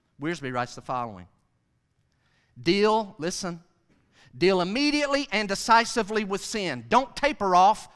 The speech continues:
cut off." So if you're sitting here like, "Man, that verse twenty-eight, I, I, that got me all over." Uh, that, you went down the line saying, "This is, that's how I live life."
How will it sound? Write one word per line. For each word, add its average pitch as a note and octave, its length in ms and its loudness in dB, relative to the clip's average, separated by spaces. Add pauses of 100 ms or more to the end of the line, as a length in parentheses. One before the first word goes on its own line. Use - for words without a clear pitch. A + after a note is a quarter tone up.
(140)
cut A3+ 240 4
off." G#2+ 420 -4 (540)
So - 140 -6
if F3+ 220 -4
you're C#4 100 -4
sitting B3 220 -2
here G3+ 100 0
like, D#3+ 200 -2
"Man, F3 200 -8
that E3 120 -10
verse D#3+ 160 -10
twenty-eight, D#3 460 -8
I, D3+ 40 -8
I, D#3 340 -12
that - 140 -10
got C#3 200 -4
me G3 140 -8
all D#3+ 200 -6
over." F3 300 -10 (240)
Uh, - 60 -10
that, F3+ 240 -10
you A3+ 140 -10
went F#3 140 -4
down G3 200 0
the A3 60 -4
line A#3+ 180 0
saying, B3 260 -4 (340)
"This C4 200 0
is, - 100 -12
that's - 260 -6
how G#3 200 2
I C#4 160 6
live C4 280 2
life." D4 560 -6